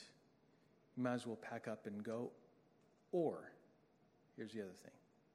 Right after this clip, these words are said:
What would he rather see? "If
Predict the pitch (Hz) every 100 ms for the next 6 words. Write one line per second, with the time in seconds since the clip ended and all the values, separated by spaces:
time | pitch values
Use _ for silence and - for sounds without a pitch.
0 | - - - - - - - - - -
1 | - - - - 139 156 147 127 127 120
2 | 107 - 90 - - - - - - -
3 | - - - - - - - - - -
4 | - - - - - - - - - -
5 | - - - - - - - - 92